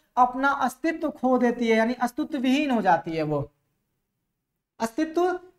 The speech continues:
विहीन हो जाती है, अपना अस्तित्व खो देती है। अब बताओ सर, गंगा नदी जाके समुद्र में मिली है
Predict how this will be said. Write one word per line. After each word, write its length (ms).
विहीन 380
हो 100
जाती 240
है, 60
अपना 240
अस्तित्व 360
खो 220
देती 240
है। 60
अब 100
बताओ 280
सर, 140
गंगा 340
नदी 240
जाके 280
समुद्र 320
में 80
मिली 280
है 220